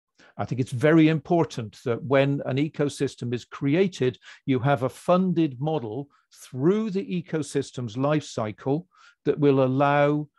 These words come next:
the support for all participants to be created and maintained. I don't think it's, you know, this is all very understandable 'cause it was the first time, but I think we can see now that if we were starting again, we'd have done things a little bit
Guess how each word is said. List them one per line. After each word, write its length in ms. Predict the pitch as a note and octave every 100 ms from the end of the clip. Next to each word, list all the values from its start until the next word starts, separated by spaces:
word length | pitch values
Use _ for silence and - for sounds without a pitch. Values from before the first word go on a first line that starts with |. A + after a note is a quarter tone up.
| _ _
the 60 | C3
support 720 | - C#3+ - - F3+ C3 -
for 200 | - C3
all 260 | - C#3+ C#3+
participants 960 | - C3 - C3+ - - - B2 -
to 100 | -
be 100 | C3
created 600 | - - A#2 A#2 A#2 G2
and 140 | G#2+ G#2+
maintained. 640 | G#2+ G2+ - A2 - - _ _ - - _ _ _ -
I 100 | B2+
don't 260 | C#3+ C#3
think 380 | - D#3 B2+ -
it's, 240 | C3+ - - - _
you 80 | -
know, 220 | C3+ - _ -
this 260 | G3+ E3
is 120 | F3
all 180 | G3+ G3+
very 260 | D3+ D#3+ D#3
understandable 680 | D3+ C#3 - F3+ F3+ A#2+ C3+
'cause 220 | D#3+ B2
it 80 | E3
was 160 | E3
the 80 | -
first 500 | - F3+ D3+ - _
time, 520 | - G#3 C3+ F#2+ F#2+ - - _
but 100 | D#3
I 60 | D3+
think 300 | E3 F#3+ -
we 100 | F3
can 160 | D#3+
see 380 | C#3+ - G#3 G#3+
now 260 | C#3 A2 A#2
that 160 | A#2+ C#3
if 160 | F3+ -
we 160 | G3+ F3+
were 180 | E3 D#3+
starting 580 | - F3 E3 D#3 E3
again, 440 | D3+ C#3 F#3+ A2+ B2
we'd 200 | C3 B2+
have 120 | C#3
done 220 | C3 B2+
things 320 | - A#2+ A2
a 60 | A#2
little 260 | A2 A2 A#2
bit 220 | A2+